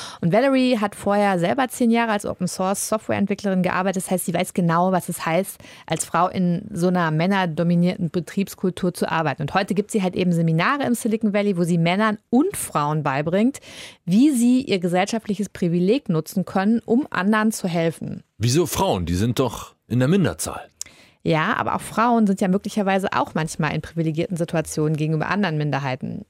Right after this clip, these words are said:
Speaker 1: Ich sag jetzt zum Beispiel mal, pff, Behinderten, Transsexuellen oder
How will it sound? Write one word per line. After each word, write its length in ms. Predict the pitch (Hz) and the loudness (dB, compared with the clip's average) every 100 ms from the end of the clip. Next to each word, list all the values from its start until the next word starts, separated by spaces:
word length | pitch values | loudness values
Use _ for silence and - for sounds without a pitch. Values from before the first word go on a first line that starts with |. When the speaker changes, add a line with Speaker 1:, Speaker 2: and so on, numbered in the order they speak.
| _ | _
Speaker 1:
Ich 140 | - - | -8 -4
sag 160 | 180 | -2
jetzt 180 | 196 - | -2 -4
zum 140 | 170 | -4
Beispiel 280 | 151 147 156 | -2 -4 -4
mal, 360 | 147 135 135 - - - | -4 -2 -4 -6 -12 -14
pff, 220 | - - _ - | -16 -20 _ -14
Behinderten, 1300 | 180 - - - 175 190 233 214 156 - 143 135 - | -12 -12 -16 -8 0 2 4 2 -2 -6 -8 -6 -8
Transsexuellen 920 | - 175 185 175 180 107 196 170 160 | -6 -6 -4 -4 0 0 2 2 0
oder 640 | - 214 233 185 165 156 | 2 2 4 2 2 0